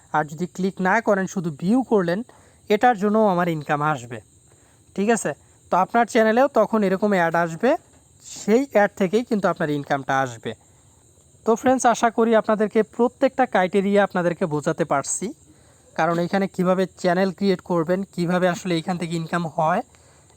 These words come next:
everything আপনাদেরকে আমি বোঝানোর চেষ্টা করছি। তারপরেও যদি কোনো কিছু না বোঝেন, কমেন্ট করবেন। আর হ্যাঁ, শেষ বাকি যেটা, এখানে যখন আপনাদের ইনকামটা হবে দশটা টন,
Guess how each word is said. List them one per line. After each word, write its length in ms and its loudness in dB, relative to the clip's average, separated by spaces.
everything 680 0
আপনাদেরকে 460 0
আমি 160 -2
বোঝানোর 420 -4
চেষ্টা 380 -4
করছি। 380 -8
তারপরেও 360 2
যদি 240 -2
কোনো 220 0
কিছু 200 -2
না 220 0
বোঝেন, 300 -2
কমেন্ট 380 -2
করবেন। 360 0
আর 160 2
হ্যাঁ, 200 -4
শেষ 500 0
বাকি 340 2
যেটা, 320 0
এখানে 340 -2
যখন 220 -2
আপনাদের 300 -2
ইনকামটা 460 -4
হবে 420 0
দশটা 320 0
টন, 420 0